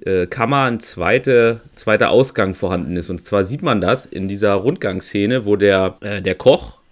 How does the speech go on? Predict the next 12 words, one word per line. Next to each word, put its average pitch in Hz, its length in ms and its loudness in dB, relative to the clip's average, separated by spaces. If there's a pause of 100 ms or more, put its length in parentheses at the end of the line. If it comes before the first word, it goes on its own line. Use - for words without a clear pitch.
(120)
am 101 140 -4
Anfang 143 680 -4
mit 110 320 -2
der 98 100 2
Mutter 127 340 0
und 104 160 -4
dem 98 120 -2
Danny 143 560 0
durch 110 200 -4
die - 100 -20
Küche 143 240 -4
laufen, 175 480 -2